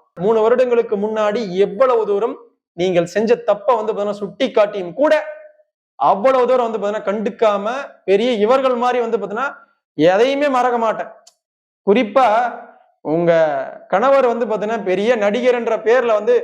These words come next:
எனக்கு இந்தியா முழுக்க ஃபேன்ஸ் இருக்காங்க அப்படின்னு ஒரு உருட்டு உருட்டுறாரு பாருங்க. அந்த உருட்டுக்காவே வந்து பாத்தீங்கன்னா நாங்க கடைசி வரைக்கும் வன்மத்தோட இருப்போம். புரியுதுங்களா? வன்னியர்கள் வன்மத்தோட தான் இருப்போம்,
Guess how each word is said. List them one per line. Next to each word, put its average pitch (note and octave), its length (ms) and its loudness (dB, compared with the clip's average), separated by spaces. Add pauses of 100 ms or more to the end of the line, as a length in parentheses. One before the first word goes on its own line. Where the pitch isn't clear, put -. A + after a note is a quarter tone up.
(460)
எனக்கு F3 240 -2 (100)
இந்தியா G#3+ 360 4 (160)
முழுக்க C#4 380 -2
ஃபேன்ஸ் A#3 300 0
இருக்காங்க A3+ 380 0
அப்படின்னு G3 340 -4
ஒரு E3+ 160 -6
உருட்டு C#4 320 0
உருட்டுறாரு A3+ 480 2
பாருங்க. D#3 260 -6 (560)
அந்த F3+ 300 2 (160)
உருட்டுக்காவே B3+ 640 2
வந்து A#3 140 -4
பாத்தீங்கன்னா G#3+ 240 -4
நாங்க G3 200 -6
கடைசி G3+ 260 -2
வரைக்கும் G3 220 -2
வன்மத்தோட E3+ 420 0
இருப்போம். - 240 -14 (320)
புரியுதுங்களா? E3+ 400 4 (560)
வன்னியர்கள் F#3 460 2
வன்மத்தோட F3+ 480 -2
தான் G3 160 -4
இருப்போம், G#3+ 320 -2